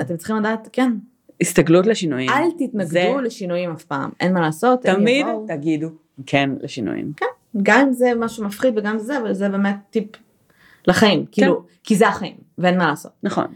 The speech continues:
Speaker 2: הם ישתנו, אתם תחטפו כאפות, דברים יקרו,
Speaker 1: ובאמת
Speaker 2: אתם לא יכולים לתכנן הכל,
Speaker 1: כלום.
Speaker 2: ואם, אם כל פעם שמשהו יקרה,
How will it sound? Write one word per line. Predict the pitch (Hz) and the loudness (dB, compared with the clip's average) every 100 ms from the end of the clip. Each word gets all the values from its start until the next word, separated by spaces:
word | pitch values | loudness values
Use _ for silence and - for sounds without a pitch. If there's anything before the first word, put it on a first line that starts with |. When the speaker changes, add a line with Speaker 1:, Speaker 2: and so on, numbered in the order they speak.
| - | 2
Speaker 2:
הם | 214 185 | 6 6
ישתנו, | 165 170 - 156 220 214 180 | 6 2 -2 0 2 2 0
אתם | 143 | -4
תחטפו | - - - 139 | -10 -16 -14 -2
כאפות, | 180 175 170 170 165 160 151 - | 2 2 0 0 2 2 -2 -8
דברים | 143 160 185 | -2 0 0
יקרו, | 175 - 160 165 165 160 170 | -4 -4 2 4 4 0 -4
Speaker 1:
ובאמת | 180 160 175 | -4 0 0
Speaker 2:
אתם | 170 | 0
לא | 180 | 0
יכולים | 233 269 | -2 -4
לתכנן | 180 - 175 175 | -6 -4 -2 0
הכל, | 175 175 170 165 165 160 - - | -2 0 2 2 0 -4 -12 -12
Speaker 1:
כלום. | 139 147 175 | -10 -4 2
Speaker 2:
ואם, | 202 226 - - | 4 2 -2 -4
אם | 226 220 | -4 0
כל | 220 214 | 2 2
פעם | 214 202 196 | 0 -4 -4
שמשהו | 170 165 170 | -4 -4 -4
יקרה, | - 156 156 | -6 -2 2